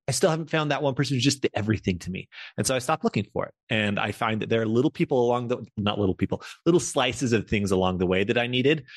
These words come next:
And so I will go find that one slice. And so it's interesting as a business owner, and this is why we told you to niche down so much early on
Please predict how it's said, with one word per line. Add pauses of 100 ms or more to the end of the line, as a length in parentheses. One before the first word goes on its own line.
(120)
And
so
I
will
go
find
that
one
slice.
And
so
it's
interesting
as
a
business
owner,
and
this
is
why
we
told
you
to
niche
down
so
much
early
on